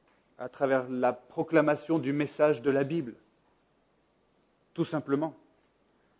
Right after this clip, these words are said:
C'est pour cette raison que la prédication, à mon avis, est censée occuper une place très importante, centrale dans un culte. L'enseignement de la Bible, de façon générale, devrait occuper une place centrale dans les activités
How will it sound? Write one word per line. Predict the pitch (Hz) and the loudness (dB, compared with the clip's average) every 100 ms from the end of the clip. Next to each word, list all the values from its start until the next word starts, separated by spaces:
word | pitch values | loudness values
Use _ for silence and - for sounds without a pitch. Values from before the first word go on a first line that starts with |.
| _ _ _ _ _ _ _ | _ _ _ _ _ _ _
C'est | - | -8
pour | 160 151 | -4 4
cette | 175 | 4
raison | - 156 175 190 - - _ _ _ _ _ _ _ _ - - | 6 6 8 6 2 -10 _ _ _ _ _ _ _ _ -20 -6
que | |
la | 139 131 | -2 -2
prédication, | - 190 170 170 151 - 185 196 - _ _ _ | 4 6 6 6 2 2 -4 -4 -8 _ _ _
à | 123 | -8
mon | 139 151 | -2 0
avis, | 151 180 | 0 2
est | 147 | 0
censée | - - 180 - 208 | 0 -4 -4 2 6
occuper | 170 - 143 143 127 - _ _ _ - | 6 4 -4 -2 -2 -4 _ _ _ -6
une | 139 | 0
place | 160 156 - | 2 2 0
très | - 175 | 4 6
importante, | 156 - - 160 139 - | 4 0 -6 -2 -2 0
centrale | - 208 - 202 151 | 4 4 4 2 2
dans | 135 135 | 0 -4
un | 135 | -6
culte. | - 131 - _ _ _ _ _ _ _ _ _ _ _ | -4 -4 -4 _ _ _ _ _ _ _ _ _ _ _
L'enseignement | 147 190 196 202 208 214 202 | 4 6 10 10 10 6 10
de | |
la | 185 170 | 10 8
Bible, | 208 156 | 6 2
de | |
façon | 160 180 - | 4 2 0
générale, | 175 180 175 196 165 | 0 2 4 4 4
devrait | 151 165 175 | 4 2 2
occuper | 170 175 175 | 0 6 6
une | 175 | 6
place | 170 160 | 2 0
centrale | - 220 208 - 202 | 0 0 2 4 2
dans | 165 | 4
les | 170 151 | 2 2
activités | 208 - 208 196 196 226 202 - | 0 -6 -4 -2 -4 0 -2 -2